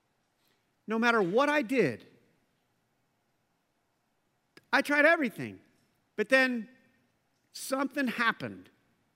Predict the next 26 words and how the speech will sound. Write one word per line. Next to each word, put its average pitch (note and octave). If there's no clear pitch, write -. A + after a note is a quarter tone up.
again D3
so A3
that A3+
it D#3+
wouldn't A3
work. C4
And F#3+
here's D4+
what C4
I G3+
think. B3+
I G#3
think E4
I've C4+
seen A#3+
things G#3
like G#3
that D#3+
in E3+
people's G3+
lives E3+
financially. B3
Here's C#4+
how A#3
it A3
goes. C4